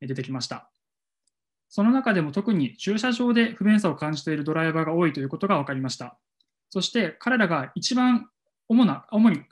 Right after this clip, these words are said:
課題として捉えているのは、料金設定とそれらの利便性です。そこで、えっと、このプロダクトでは、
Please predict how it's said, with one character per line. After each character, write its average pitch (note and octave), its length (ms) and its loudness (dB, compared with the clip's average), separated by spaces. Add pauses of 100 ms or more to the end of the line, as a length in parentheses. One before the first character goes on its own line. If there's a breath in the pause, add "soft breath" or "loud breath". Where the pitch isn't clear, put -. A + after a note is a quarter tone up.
課 F3 100 -4
題 G3 140 4
と G3 80 -2
し - 60 -8
て - 80 -2
捉 F#3 200 0
え F#3 60 0
て D3 100 -4
い - 20 -4
る C3+ 80 -2
の C#3 120 -2
は、 C3+ 260 -6
料 F3+ 180 -4
金 G#3 220 2
設 - 180 -4 (100)
定 B2 140 -6
と A#2+ 240 -12
そ - 140 -12
れ G#3 80 -2
ら E3+ 80 0
の A#2+ 120 -4
利 C#3 120 -8
便 E3 180 -2
性 E3 180 -4
で D#3 100 -6
す。 - 280 -20 (680 loud breath)
そ - 120 -12
こ A#3+ 120 0
で、 A#3 240 0
え D3+ 60 -4
っ C#3+ 40 -8
と、 E3 120 -8
こ A3 80 2
の A#3+ 100 6
プ A#3 100 -2
ロ C4 80 2
ダ B3+ 80 2
ク A#3 80 -6
ト D3+ 100 -4
で C3+ 120 -2
は、 C#3 260 -2